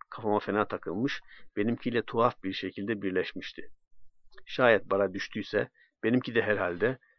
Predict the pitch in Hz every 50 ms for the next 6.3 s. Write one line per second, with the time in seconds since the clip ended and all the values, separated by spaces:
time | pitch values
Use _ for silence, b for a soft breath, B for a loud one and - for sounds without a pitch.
0 | - - - - - - - - - - _ - 110 110 113 120 113 123 113 95
1 | 95 87 80 104 117 139 156 - _ _ _ _ - - - - - 127 123 123
2 | 127 139 - 117 110 110 - - 104 104 107 107 98 101 - - - 104 95 95
3 | - - - 90 - - - 90 87 - - - - 82 76 80 76 71 - -
4 | - - - - - _ - - _ _ _ _ _ - - _ _ _ _ _
5 | _ _ _ _ _ _ - - - - - - - _ _ - - 139 135 139
6 | 139 139 156 165 165